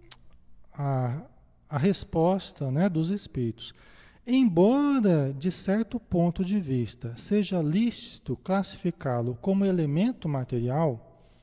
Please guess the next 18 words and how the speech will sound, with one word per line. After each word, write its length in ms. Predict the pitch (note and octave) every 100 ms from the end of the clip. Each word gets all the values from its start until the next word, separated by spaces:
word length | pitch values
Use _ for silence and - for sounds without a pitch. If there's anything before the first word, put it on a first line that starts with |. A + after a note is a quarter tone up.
| _ _ _ _ _ _ _ _ _
o 80 | C3+
fluido 360 | - C#3 C3 B2+
universal, 600 | B2 B2 B2+ - A#2 A#2+
né, 140 | D3 - - - - -
ele 280 | A3 C4 C4
se 240 | - - B3
distingue 800 | G#3+ A3+ - - B3 D#4+ C#4 A3+
deste 880 | D3+ F3+ A#3+ C#4 - - - A#2 G#2 - - - _
por 160 | - B3
propriedades 680 | A#3 B3 B3 G#3 G3+ G3+ G#3
especiais. 1120 | G#3 - G3+ - G#3 G#3 G3+ C#3 - - - - - _ - _ _
Quer 120 | - G3
dizer, 80 |
embora 260 | F#3 A#3 C4
a 60 | G#3+
gente 240 | G#3 -
queira 240 | - F3+
chamar, 520 | F3 - D3 C#3+ C#3